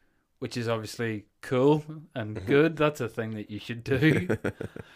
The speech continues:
Speaker 1: Um, yeah, then that goddess called Aoife sends the son to see him, all before the age of seventeen, and the son is somehow fully grown,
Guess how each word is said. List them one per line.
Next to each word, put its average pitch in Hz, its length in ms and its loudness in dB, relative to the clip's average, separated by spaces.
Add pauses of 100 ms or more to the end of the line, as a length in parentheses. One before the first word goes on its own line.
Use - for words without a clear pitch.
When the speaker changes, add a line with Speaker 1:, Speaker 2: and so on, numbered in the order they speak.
(180)
Speaker 1:
Um, 123 1120 0 (880)
yeah, 170 180 -4
then 165 400 2 (460)
that 143 260 -2
goddess 123 640 2 (380)
called 127 200 -4
Aoife 123 380 0
sends 131 480 0
the 139 120 -6
son 135 360 0
to 120 100 -8
see 160 300 -2
him, 208 300 0 (840)
all 214 140 4
before 220 260 0
the 147 160 6
age 131 140 2
of 120 80 -8
seventeen, 127 640 0 (220)
and 127 100 -4
the 123 40 -2
son 139 220 2
is 123 80 -4
somehow 117 280 0
fully 117 240 -2
grown, 117 360 0